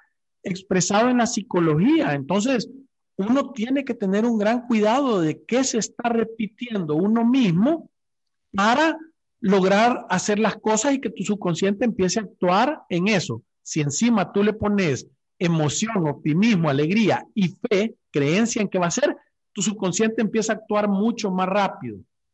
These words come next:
Esa es la primera parte. Y la segunda parte que es importante hacer es que yo les quiero dejar un ejercicio. Agarren una página de papel de un lado y escriban ahí las cosas que usted está haciendo mal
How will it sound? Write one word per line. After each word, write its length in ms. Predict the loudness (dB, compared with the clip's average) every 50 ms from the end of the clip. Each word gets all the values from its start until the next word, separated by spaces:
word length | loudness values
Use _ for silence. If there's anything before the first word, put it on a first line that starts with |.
| _ _ _ _ _ _ _ _ -10
Esa 180 | -8 -4 0
es 60 | 2
la 120 | 2 2 2
primera 400 | 0 -2 0 0 -2 -2 -2 -2
parte. 380 | -4 -4 -4 -4 -8 -14 -20 -20 _ _ _ _ _ _
Y 60 | -6
la 140 | -4 -4 -4
segunda 440 | -4 -4 -4 -2 0 0 -2 -2 0
parte 300 | 0 0 0 0 -4 -6
que 80 | -4 -4
es 80 | -4
importante 640 | -4 -4 -6 -4 -4 -4 -4 -2 -2 -2 -2 -2 -2
hacer 240 | -4 -4 -2 -2 -2
es 80 | -2 -2
que 140 | -2 -2 0
yo 100 | 0 0
les 140 | 0 -2
quiero 280 | -4 -4 -2 0 2 2
dejar 280 | 2 2 2 0 0 0
un 140 | 0 0
ejercicio. 640 | 0 -2 -2 -2 -2 -2 -2 -2 -2 -4 -8 -12 -14 -16 _ _ _ _ _ _ _ _ _ _ _ _ _ _ _ _ _ _ _ _ -10
Agarren 440 | -4 -2 0 2 2 2 2 0 0
una 260 | 2 2 0 0 0
página 320 | 0 2 2 2 2 0 0 -2
de 80 | -4
papel 400 | -2 -2 -6 -4 -2 0 0 0
de 100 | 0 0
un 160 | 0 0 0 0
lado 580 | 0 0 0 0 -2 -2 -6 -8 -14 -20 -20 _ _ _ _ _ _ _ _ _ _ _ _
y 160 | -2 2 2
escriban 1000 | 4 4 2 0 -2 -10 -6 0 2 4 4 4 4 4 2 2 0 0 -2 0
ahí 320 | 2 2 2 2 2 0 -2 -8 -16 -20 _ _ _ _ _ _ -4
las 220 | -4 -2 -4 -4 -8 -8
cosas 580 | -2 0 0 0 2 0 0 0 0 -2 -4 -10 _ _ _ _ _ _ _ _ _ _ _
que 100 | 0 0
usted 380 | 2 2 0 -2 -6 -6 -4 -2
está 280 | -2 -2 -2 -4 -4 -4
haciendo 460 | -2 0 0 0 0 0 0 0 0
mal 400 | 2 2 2 2 2 0 0